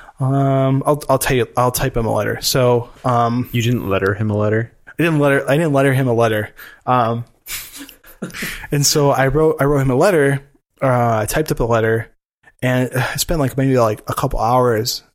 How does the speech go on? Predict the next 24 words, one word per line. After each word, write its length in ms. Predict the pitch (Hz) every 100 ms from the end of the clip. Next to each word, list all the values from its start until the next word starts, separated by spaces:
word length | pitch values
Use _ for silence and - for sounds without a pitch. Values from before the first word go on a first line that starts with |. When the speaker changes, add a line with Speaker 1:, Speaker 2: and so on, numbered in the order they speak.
| -
Speaker 1:
just 220 | - -
writing 180 | 117 120
this 180 | 113 -
letter 200 | 120 131
for 180 | - 123
him. 300 | 120 113 - _ _ _ _ _ _
And, 420 | 120 120 117 117 113
um, 480 | 117 110 110 113 _ _ _ _ _ _ _ _ _ _ _ _ _ _ _ _ _ _ - _ _ _ _ _ _ _ _
uh, 460 | - 117 117 113 139 - _ _ _ _ _ _ _ _ _ _ _ _
so 100 | -
I 20 |
was 80 | 127
like, 220 | 123 123 -
"I 60 | 135
hope, 280 | 160 220 -
I 60 | -
hope 180 | 185 208
you 140 | 196
really 200 | 151 156
enjoy 280 | 135 127 127
this, 420 | 127 123 - - - -
this 200 | 120 135
illustration. 840 | 120 117 - 117 - 123 123 120 - -
Um, 520 | 117 113 107 107 123